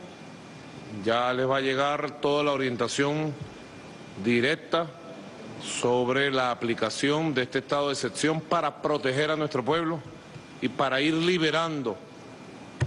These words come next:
de toda esta peste paramilitar que lamentablemente, bueno,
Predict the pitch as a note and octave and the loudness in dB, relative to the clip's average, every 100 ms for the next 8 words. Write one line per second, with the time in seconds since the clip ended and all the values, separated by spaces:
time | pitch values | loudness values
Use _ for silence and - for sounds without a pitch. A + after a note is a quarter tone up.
0 | - A2 A2+ A#2+ B2+ C#3+ D3+ D3+ - D#3 | -2 0 0 2 4 4 4 2 2 0
1 | - - - A#3 A3 - A3 F#3+ F#3 F3 | -2 -4 0 2 0 0 0 2 2 2
2 | E3 C#3+ C3 D3+ C3 G#2 F2 - - - | 2 0 2 2 0 -6 -10 -16 -18 -18
3 | - - - - - - - - - - | -18 -18 -16 -16 -16 -16 -16 -16 -16 -16
4 | - - - A#2 B2+ B2+ B2 C#3 D3 E3 | -16 -10 0 2 2 0 0 0 2 2
5 | E3 F3+ F3 F3+ F3+ C#3 - - - - | 2 0 2 2 2 -2 -10 -12 -14 -16
6 | - - - - - - - - - - | -16 -16 -16 -16 -14 -14 -14 -14 -12 -12
7 | - - - - - - - G#2 B2+ B2 | -12 -12 -12 -12 -12 -12 -2 2 2 0